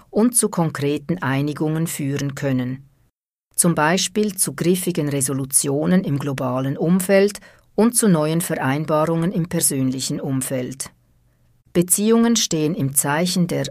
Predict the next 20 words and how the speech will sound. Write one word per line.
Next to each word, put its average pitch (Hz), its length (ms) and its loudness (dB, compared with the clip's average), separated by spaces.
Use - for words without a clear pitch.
Waage 175 680 4
im 170 200 0
Zentrum. 131 680 -2
Du 175 100 2
bekommst 175 500 0
jetzt 147 220 -2
Gelegenheit, 175 800 0
Wesentliches 170 800 -2
zu - 100 -2
klären 160 600 0
und 151 220 -2
kannst 190 340 0
herausfinden, 170 800 0
mit 156 220 -4
wem 147 300 0
du 180 120 -2
künftig 175 680 -4
unterwegs 160 680 0
sein 127 260 -2
willst. 113 480 -4